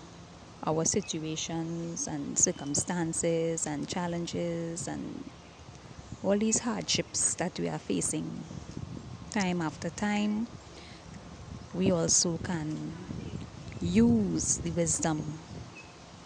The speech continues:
that nature provides if we open our eyes to see it and to understand it. It's there for us.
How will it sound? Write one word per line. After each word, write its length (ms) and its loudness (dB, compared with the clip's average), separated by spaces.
that 200 4
nature 300 4
provides 1040 6
if 220 4
we 120 10
open 280 6
our 160 4
eyes 760 6
to 120 6
see 280 2
it 340 -2
and 100 4
to 140 0
understand 720 4
it. 100 4
It's 200 4
there 200 6
for 220 2
us. 500 4